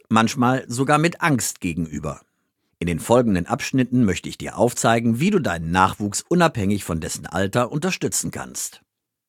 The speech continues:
Tipp Nummer eins: Sorge für Transparenz.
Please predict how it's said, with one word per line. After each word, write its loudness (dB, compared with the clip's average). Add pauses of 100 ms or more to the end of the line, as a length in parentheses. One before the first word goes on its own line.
(440)
Tipp 0
Nummer -4
eins: 2 (180)
Sorge 2
für 0
Transparenz. 0